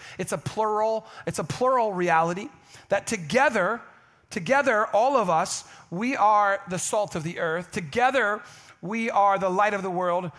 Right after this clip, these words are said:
And that makes all the difference in the world. Together, as we function as the body of Christ here on earth, using our gifts, our talents, our spiritual promptings, our spiritual gifts,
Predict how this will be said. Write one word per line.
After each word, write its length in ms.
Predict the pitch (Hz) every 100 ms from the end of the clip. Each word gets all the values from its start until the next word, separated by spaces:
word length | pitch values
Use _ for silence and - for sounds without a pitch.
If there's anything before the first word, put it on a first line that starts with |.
| - -
And 160 | 208
that 200 | 269 302
makes 240 | 277 285 294
all 100 | 254
the 100 | 247
difference 320 | 254 240 -
in 40 |
the 80 | 214
world. 300 | 220 254 196
Together, 460 | 170 156 254 277 240
as 220 | 202 180
we 260 | 175 294 320
function 680 | - 254 233 - 202 202 - - -
as 220 | 196 254
the 100 | 226
body 320 | 208 254 240 226
of 120 | 185
Christ 400 | - 170 180 -
here 200 | 247 254
on 140 | 240
earth, 180 | 202 185
using 240 | 220 214
our 100 | 190
gifts, 300 | 160 233 277
our 100 | -
talents, 480 | 170 226 233 254 - - - -
our 100 | 175
spiritual 540 | - - 277 277 269
promptings, 520 | 185 247 247 247 240
our 80 | 196
spiritual 440 | 170 254 285 - 202
gifts, 280 | 220 220